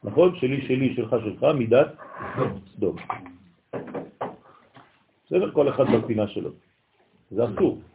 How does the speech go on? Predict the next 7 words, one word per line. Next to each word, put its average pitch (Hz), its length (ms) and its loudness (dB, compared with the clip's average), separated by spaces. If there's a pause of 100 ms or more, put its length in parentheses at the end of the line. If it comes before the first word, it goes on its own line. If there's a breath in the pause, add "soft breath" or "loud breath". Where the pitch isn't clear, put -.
(180)
ביהדות 110 460 4
זה, 113 260 2 (320)
חס 123 220 -2
ושלום, 135 320 0
אנטיתזה 135 560 2
של 120 220 -2
האיזון. 101 600 -2